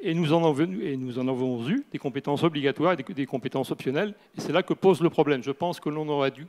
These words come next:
dû commencer petit, en ne prenant qu'une com-, une com-, compétence, pardon, obligatoire,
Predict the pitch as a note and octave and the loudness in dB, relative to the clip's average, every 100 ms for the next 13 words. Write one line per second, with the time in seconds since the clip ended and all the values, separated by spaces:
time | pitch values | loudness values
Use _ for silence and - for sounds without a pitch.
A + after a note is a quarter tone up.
0 | C3 D#3 F#3+ D#3+ D3+ D#3 - C#3 G3+ - | -6 -4 0 2 2 0 -2 0 0 0
1 | F#3 B3+ - - - - - D3 D3 E3+ | -4 -6 -10 -20 -20 -14 -6 -4 0 2
2 | E3 D#3 G#3 G#3+ - F3 F#3 G3+ G3+ G3 | 2 2 0 -4 0 -2 -2 -6 -6 -6
3 | E3+ C#3+ C#3+ - D3+ D3 C3+ - C3+ - | -6 -4 -2 -2 -2 0 -2 0 2 2
4 | - - C#3 C#3+ C#3 D3+ E3+ G#3+ | 2 0 0 0 0 2 2 2